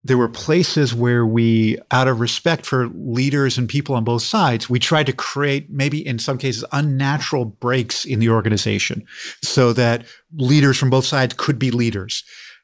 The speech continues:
And it turns out that was a mistake because people notice it's unnatural. And then you, you have two leaders that are frustrated instead of perhaps one leader who's disappointed. And so we had situations where, you know, those two leaders would kind of knock each other out and, you know, we might have lost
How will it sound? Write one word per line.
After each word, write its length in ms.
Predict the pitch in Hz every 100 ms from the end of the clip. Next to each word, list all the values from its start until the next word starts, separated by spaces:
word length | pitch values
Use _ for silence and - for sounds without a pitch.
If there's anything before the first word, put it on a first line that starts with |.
| -
And 140 | 135
it 100 | 131
turns 300 | - 180 143
out 420 | 156 139 139 _
that 160 | - 139
was 120 | 135
a 40 | 117
mistake 420 | 113 - 110 101
because 260 | 110 131
people 300 | 113 - 131
notice 400 | 113 123 175 135
it's 160 | 135 -
unnatural. 600 | 120 107 107 - 135 139 - - - _
And 120 | 135
then 160 | 143 139
you, 280 | 135 135 139
you 160 | 117 127
have 400 | 131 127 - -
two 220 | - 208
leaders 380 | 143 120 113 -
that 120 | 113
are 60 | 104
frustrated 760 | - 113 - 120 104 117 127 - _ _ _
instead 300 | 135 127 143
of 100 | 123
perhaps 360 | - 120 127 -
one 180 | 120 123
leader 220 | 120 113
who's 180 | 107 101
disappointed. 580 | 117 120 120 107 - - - - -
And 200 | 135 123
so 200 | - 131
we 100 | 127
had 180 | 131 123
situations 880 | - 147 139 139 139 - 127 117 -
where, 540 | 120 117 113 110 101 - _
you 140 | - 120
know, 80 | 120
those 140 | 175
two 120 | -
leaders 300 | 139 131 127
would 80 | 131
kind 160 | 139 135
of 40 |
knock 240 | 131 131
each 140 | 127 -
other 220 | 160 180
out 260 | 190 190 -
and, 400 | 143 123 123 117
you 60 |
know, 80 | 127
we 100 | 123
might 200 | 123 127
have 80 | 127
lost 340 | 123 123 -